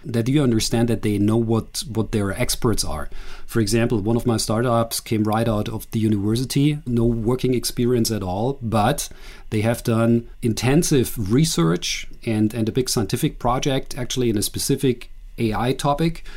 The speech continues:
So they, they really had the experience. Also, the team doesn't have to be complete. Uh, for example, most likely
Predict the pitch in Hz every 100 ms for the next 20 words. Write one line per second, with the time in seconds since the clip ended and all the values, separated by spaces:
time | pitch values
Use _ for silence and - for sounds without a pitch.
0 | - - - 123 117 127 127 - - 127
1 | 120 135 120 110 113 - 113 104 - -
2 | 185 80 80 - - - 127 139 156 165
3 | 165 156 - - - 127 127 - 165 190
4 | 190 196 180 - 113 151 165 156 135 143
5 | 131 123 139 - 120 113 120 120 226 -
6 | - - - 120 113 110 135 120 113 117
7 | 135 139 120 120 127 143 120 113 - 139
8 | 135 139